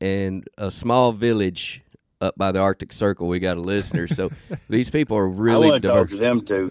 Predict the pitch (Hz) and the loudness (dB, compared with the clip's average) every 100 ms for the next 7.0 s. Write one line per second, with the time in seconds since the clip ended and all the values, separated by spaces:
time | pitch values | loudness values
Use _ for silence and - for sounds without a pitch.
0 | - - 95 151 143 104 113 165 117 101 | -6 -6 2 4 4 2 2 0 -2 -4
1 | 107 - - - 107 143 139 156 147 - | -6 -10 -20 -6 2 6 6 6 4 2
2 | 143 131 104 120 107 - 101 95 180 143 | 0 2 2 -2 -4 -6 -8 -4 -2 2
3 | 185 127 147 113 - 120 - _ - 117 | 4 2 -2 -8 -10 -12 -14 _ -4 -2
4 | 110 107 95 107 104 98 117 107 92 101 | 0 0 0 2 0 0 0 0 2 0
5 | 98 95 90 101 92 - - 110 - 170 | 0 0 0 2 2 0 -4 -4 0 2
6 | 196 165 131 135 131 104 98 98 - | 2 2 2 2 0 -2 -2 -2 -6